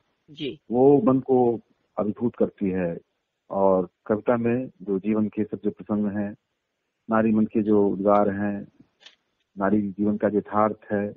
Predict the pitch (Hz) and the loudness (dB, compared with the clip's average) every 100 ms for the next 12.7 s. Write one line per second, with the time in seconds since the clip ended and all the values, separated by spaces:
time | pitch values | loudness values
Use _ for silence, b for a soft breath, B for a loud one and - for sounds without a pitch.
0 | _ - 95 104 101 - 101 92 104 95 | _ -20 -10 -6 -6 -4 -4 -2 -2 -2
1 | 104 95 98 - 101 - 101 190 _ _ | -4 -4 -4 -2 -4 -4 -6 -8 _ _
2 | _ _ _ _ - 87 85 87 90 90 | _ _ _ _ -8 -8 -8 -12 -8 -8
3 | 90 98 - 95 87 _ _ _ _ _ | -6 -10 -6 -8 -8 _ _ _ _ _
4 | _ _ - 90 90 85 - 107 110 110 | _ _ -12 -6 -4 -6 -4 -2 2 4
5 | 101 104 104 104 101 101 113 120 _ _ | 2 0 -6 -2 0 -2 -6 -8 _ _
6 | - 95 101 101 98 - 98 104 95 95 | -8 -4 -4 -6 -8 -6 -2 0 -2 -2
7 | 95 95 95 92 87 92 90 - 90 85 | -2 -4 -8 -10 -8 -6 -6 -4 -6 -6
8 | 92 85 - 85 87 87 - 101 92 101 | -8 -10 -10 -10 -8 -8 -6 -4 -4 -4
9 | 120 - _ _ _ _ _ - 123 113 | -10 -14 _ _ _ _ _ 2 2 2
10 | - 110 139 110 110 110 107 139 156 - | -4 -4 -2 -2 0 0 0 -2 -8 -6
11 | 104 117 143 - 117 110 98 110 151 - | -2 0 -2 -2 -2 -2 -2 -2 -4 -4
12 | 90 - 87 - 90 90 | -4 -4 -6 -4 -4 -6